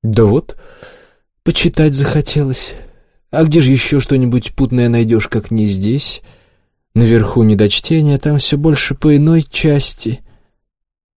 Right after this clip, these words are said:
«Ну, и?»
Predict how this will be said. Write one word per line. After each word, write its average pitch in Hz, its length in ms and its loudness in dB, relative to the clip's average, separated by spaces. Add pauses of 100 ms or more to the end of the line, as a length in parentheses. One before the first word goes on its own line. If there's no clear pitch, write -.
(640)
«Ну, 95 460 2 (960)
и?» 123 420 4